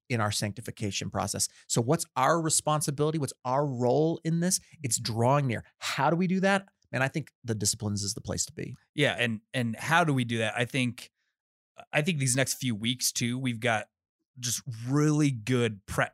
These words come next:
Speaker 2: every single week is very practical things that we, the church, all of us can do. So if you're sitting here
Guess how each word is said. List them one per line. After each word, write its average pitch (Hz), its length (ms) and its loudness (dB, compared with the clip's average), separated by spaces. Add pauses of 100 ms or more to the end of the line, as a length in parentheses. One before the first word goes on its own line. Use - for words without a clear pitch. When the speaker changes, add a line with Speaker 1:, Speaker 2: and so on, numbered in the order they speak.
Speaker 2:
every 151 260 2
single 127 240 0
week 120 180 -2
is 104 100 -10
very 127 680 0 (360)
practical 117 960 0 (180)
things 104 420 -4
that 98 440 -4 (880)
we, 127 580 0 (180)
the 120 80 -8
church, 123 540 2
all 123 240 2
of 120 180 2
us 110 500 2 (340)
can 120 200 2
do. 123 140 2
So 120 140 2
if 113 100 -4
you're 139 100 2
sitting 135 240 2
here 131 220 2